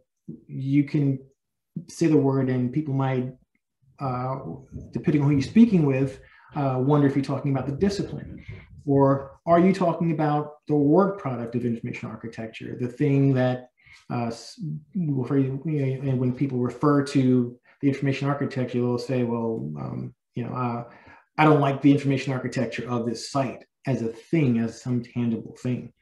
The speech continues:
um, or as the navigation, uh, scheme, uh, or, uh, how the content is organized." All right, so, um, the same word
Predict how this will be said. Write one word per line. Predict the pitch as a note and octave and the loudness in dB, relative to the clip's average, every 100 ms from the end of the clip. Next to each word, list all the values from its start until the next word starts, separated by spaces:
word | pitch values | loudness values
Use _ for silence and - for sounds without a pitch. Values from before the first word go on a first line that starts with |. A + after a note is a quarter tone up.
| - - - - | -20 -20 -20 -10
um, | A#2+ A2+ A2+ A#2+ A#2+ - _ - | -6 -6 -6 -8 -12 -18 _ -6
or | C3 C3 B2+ B2+ B2+ - - _ - | 0 2 4 2 -2 -12 -18 _ -4
as | C#3 B2+ | -2 0
the | C3+ | 0
navigation, | C3 C3 A#2+ A#2 C3 B2 - B2 A2 G#2 _ _ _ - | 0 0 -2 -2 0 0 0 -6 -6 -10 _ _ _ -12
uh, | A2+ | -12
scheme, | - - C3 A#2+ A2+ A2 A2+ _ _ - | -10 -8 -2 0 0 -6 -12 _ _ -12
uh, | A#2 A#2 A#2 A#2+ A2+ _ - F3 | -10 -8 -10 -12 -14 _ -8 0
or, | E3+ E3+ D#3+ D#3 D3+ - _ - | 4 6 6 4 2 -6 _ -8
uh, | C3+ B2+ B2 B2 B2 B2 B2 - | -6 -4 -6 -8 -8 -10 -14 -8
how | D3 C#3+ | -4 -2
the | C3+ | -2
content | - C3+ C3 - B2 | -4 -6 -4 -2 -2
is | B2+ | 2
organized." | D#3+ D#3 A2+ A#2 - - - _ _ _ _ _ - | 4 4 2 -2 -14 -18 -20 _ _ _ _ _ -12
All | C#3 | -10
right, | B2+ C3+ | -6 -8
so, | - D3+ C#3 C3 C#3 | -2 0 2 0 -4
um, | B2 B2 - D#3+ | -6 -6 -8 -4
the | D3 | -2
same | - G3 F#3 | 6 8 8
word | D#3+ D3 C3 B2+ - | 8 6 6 0 -4